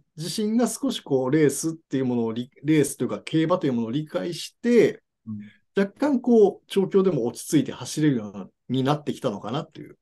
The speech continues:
Speaker 1: うん、気持ちがちょっとこう、大人になってきたのかなっていうような、まあ、そういった印象が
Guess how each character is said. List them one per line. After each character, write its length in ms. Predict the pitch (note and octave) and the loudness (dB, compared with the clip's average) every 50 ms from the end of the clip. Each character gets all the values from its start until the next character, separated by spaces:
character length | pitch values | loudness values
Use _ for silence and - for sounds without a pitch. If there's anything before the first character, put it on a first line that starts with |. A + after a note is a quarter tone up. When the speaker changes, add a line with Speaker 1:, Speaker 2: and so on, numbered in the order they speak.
| _ - | _ -6
Speaker 1:
う 140 | F#3 D#3 C#3 | -4 -4 -4
ん、 60 | C3+ | -2
気 120 | - - | -2 -2
持 140 | G#3+ A#3+ B3 | -2 -2 -2
ち 120 | - - | -2 -2
が 120 | C#4 D#4 - | -2 -2 -2
ち 80 | - | -2
ょ 20 | - | -4
っ 40 | - | -4
と 120 | A#2 G2 | -4 -6
こ 140 | - G2+ F#2+ D3 | -6 -4 -4 -2
う、 20 | |
大 60 | D3 | -2
人 180 | - E3 D#3 E3+ | -2 -2 -4 -4
に 80 | F3 | -4
な 100 | C3 G#2+ | -6 -8
っ 20 | - | -10
て 160 | - - C3 | -12 -16 -16
き 60 | - | -12
た 100 | - A#2+ | -10 -10
の 100 | G#2 G2 | -10 -10
か 120 | F#2+ F#2 F#2 | -12 -14 -16
な 80 | F#2+ | -16
っ 60 | G2 | -16
て 80 | - E2+ | -18 -20
い 100 | F2 F2 | -20 -18
う 20 | |
よ 100 | - F2+ | -20 -20
う 40 | - | -20
な、 120 | - - _ _ _ _ _ - - - - _ _ | -20 -20 _ _ _ _ _ -20 -20 -20 -20 _ _
ま 80 | D#3 C#3 | -6 -4
あ、 20 | |
そ 180 | C#3+ - F#3+ G3+ | -2 0 0 0
う 60 | G3+ | 0
い 40 | G3 | -2
っ 20 | |
た 200 | - - A#3 - | -4 -4 -4 0
印 360 | - G3+ G3+ G#3 G3 G3 - | 2 4 4 4 4 2 2
象 120 | G#3+ G#3 G#3 | 2 2 4
が 480 | G#3 A3+ A3+ D#3+ C3 A2+ - - - | 4 4 4 4 2 0 -4 -8 -12